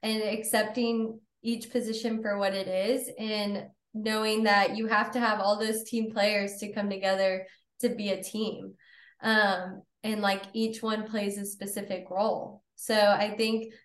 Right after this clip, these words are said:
that's kind of where the athlete lifestyle ties in, is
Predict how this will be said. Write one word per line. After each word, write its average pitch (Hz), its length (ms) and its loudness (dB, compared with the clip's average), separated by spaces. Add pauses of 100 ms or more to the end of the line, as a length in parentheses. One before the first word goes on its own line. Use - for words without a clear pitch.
that's 226 260 6
kind 240 200 6
of 220 160 0
where 196 640 2 (400)
the 208 100 2
athlete 196 640 2
lifestyle 196 680 2
ties 196 360 -2
in, 196 420 -4 (320)
is 190 500 -4